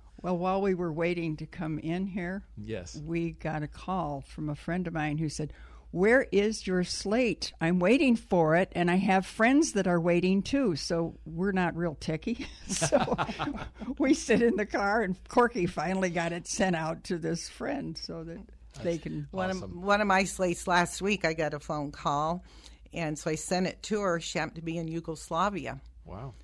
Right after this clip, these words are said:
Speaker 3: She got it in Yugoslavia and then sent it back here to the United States, to Peoria, Peoria, Arizona, to her friends. So the ticket went all the way across the ocean and back
Speaker 2: <laughs>
Speaker 3: again.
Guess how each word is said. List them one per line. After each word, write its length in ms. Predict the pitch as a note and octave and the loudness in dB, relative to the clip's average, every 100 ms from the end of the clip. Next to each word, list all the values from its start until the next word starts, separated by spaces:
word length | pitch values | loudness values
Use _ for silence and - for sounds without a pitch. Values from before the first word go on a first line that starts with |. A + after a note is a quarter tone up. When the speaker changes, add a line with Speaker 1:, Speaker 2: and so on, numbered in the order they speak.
| - - | -20 -12
Speaker 3:
She 200 | - G3 | -6 -2
got 220 | F#3 F3+ | 2 2
it 80 | E3+ | 0
in 80 | E3+ | -2
Yugoslavia 800 | F3 E3+ D#3 F3 E3 F3 D#3+ D#3+ - | -2 -2 -2 2 4 4 0 -4 -2
and 120 | D#3+ | -4
then 140 | D3+ | -4
sent 220 | D3 E3+ | -4 -6
it 100 | D#3+ | -6
back 240 | D#3+ D#3 D3 | -4 -4 -2
here 160 | E3 | -6
to 160 | D#3+ - | -6 -6
the 60 | D3+ | -6
United 280 | D3 C#3 | -4 -4
States, 400 | - - D#3 - - | -8 -10 -10 -10 -16
to 120 | C#3+ - | -18 -16
Peoria, 460 | - D#3+ D3+ D3 C#3+ - - | -8 -4 -2 -4 -6 -10 -10
Peoria, 400 | - F#3 F#3 D#3+ | -2 2 2 0
Arizona, 500 | E3 D#3 D3 D3+ D3+ | -2 -2 -2 -6 -6
to 120 | D3+ | -8
her 200 | C#3 D3 | -8 -8
friends. 400 | C#3 - D#3+ - | -8 -6 -6 -6
So 160 | - D3 | -8 -10
the 100 | C#3 | -8
ticket 380 | - - - - | -8 -10 -12 -12
went 200 | D3+ - | -10 -8
all 220 | D3 D#3 | -6 -4
the 60 | D#3 | -4
way 160 | D#3+ | -6
across 440 | D3 - D#3+ D#3 D3+ | -6 -4 -2 -2 -4
the 180 | D#3 E3 | -2 -2
ocean 340 | E3+ G#3+ G#3+ | 2 2 4
and 180 | G3 E3 | 2 4
back 320 | F#3 F3+ G4+ | 4 4 4
Speaker 2:
<laughs> 0 | |
Speaker 3:
again. 160 | A3+ - | 2 -2